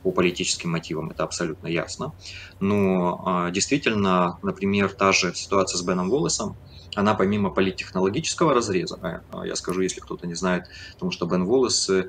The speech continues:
в частности, достаточно резко и жёстко сказал, что Украина должна быть благодарна западным партнёрам за тот огромнейший массив, который предоставляется, что они не Амазон для того, чтобы, а, просто по списку выполнять украинские желания.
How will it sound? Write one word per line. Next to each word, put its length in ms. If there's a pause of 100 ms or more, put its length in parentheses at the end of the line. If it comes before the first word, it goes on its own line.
(160)
в 80
частности, 520
достаточно 920
резко 480
и 460 (240)
жёстко 540
сказал, 420
что 460 (220)
Украина 360
должна 240
быть 140
благодарна 520
западным 400
партнёрам 460
за 280 (480)
тот 260
огромнейший 480
массив, 280
который 240
предоставляется, 640
что 140
они 160
не 140
Амазон 520 (160)
для 120
того, 200
чтобы, 440 (440)
а, 200
просто 320
по 120
списку 380
выполнять 600
украинские 640
желания. 440